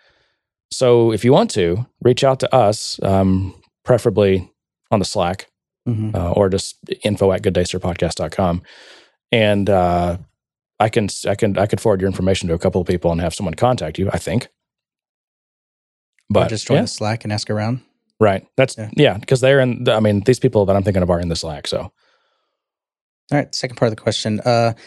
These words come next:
Speaker 2: another consideration is, like you, which I'm, I'm not sure if this is me or you he's referring to.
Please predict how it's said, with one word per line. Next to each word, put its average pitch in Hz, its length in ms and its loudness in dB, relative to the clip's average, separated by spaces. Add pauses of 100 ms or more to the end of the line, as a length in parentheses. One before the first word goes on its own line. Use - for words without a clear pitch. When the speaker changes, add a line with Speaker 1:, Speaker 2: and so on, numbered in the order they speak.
(320)
Speaker 2:
another 165 200 2
consideration 123 600 0
is, 107 240 0
like 131 280 0
you, 107 260 2
which 113 220 -6
I'm, 104 260 -2
I'm 107 60 -2
not 107 120 -2
sure - 140 -4
if 101 60 -4
this 101 140 -4
is 95 100 -4
me 104 120 0
or 101 40 0
you 107 160 0
he's 95 140 -4
referring 87 280 -6
to. 113 160 -4